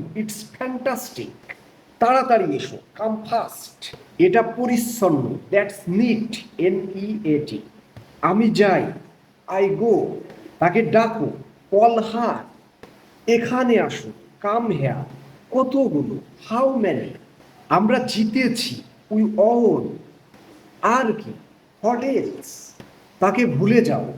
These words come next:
Forget him। খুব ভালো। Very well। এটা আমি। It's me। কে জিতেছিল? Who won?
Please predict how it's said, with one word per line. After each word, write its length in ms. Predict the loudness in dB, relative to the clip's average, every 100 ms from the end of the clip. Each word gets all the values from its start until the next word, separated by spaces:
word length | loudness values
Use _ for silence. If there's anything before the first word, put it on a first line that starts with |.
| -16 -2
Forget 400 | 0 2 0 -2 -4
him। 140 | -8 -12 -18 _ _ -20 -8
খুব 220 | 4 4 4 -2
ভালো। 300 | -2 -4 -6 -10 -14 -8 -2
Very 340 | 0 0 0 0
well। 240 | 0 -6 -12 -20 -20 -20 -20 2
এটা 220 | 4 4 2 2 0
আমি। 220 | 2 -2 -4 -10 -20 _ -10
It's 200 | -10 -8 -6 -2
me। 160 | -2 -2 -4 -8 -14 -20 -20 _ -4
কে 120 | 2 4
জিতেছিল? 540 | 4 0 -2 -2 -4 -8 -10 -16 -8
Who 80 | -4 -2
won? 380 | -2 0 0 -2